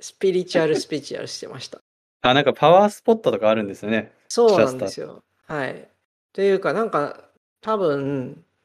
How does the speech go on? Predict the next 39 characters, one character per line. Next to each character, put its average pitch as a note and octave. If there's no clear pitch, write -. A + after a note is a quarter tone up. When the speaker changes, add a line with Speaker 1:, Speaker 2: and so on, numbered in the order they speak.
Speaker 1:
そ E3+
う E3
い -
う D#3
パ F3+
ワ -
ー F3+
ス -
ポ A3
ッ A3
ト C#3
と C3
い C3
う C3
認 C#3
識 C#3+
が C#3
人 C#3+
々 C3+
は C3+
あ C#3
る C3+
の B2
で、 B2+
す F3+
ご A#3
い F#3+
ヒ E3
ッ -
ピ C#3+
ー -
の B2+
人 C3
が B2
多 C3+
く -
て、 C#3+
あ -
の、 B2+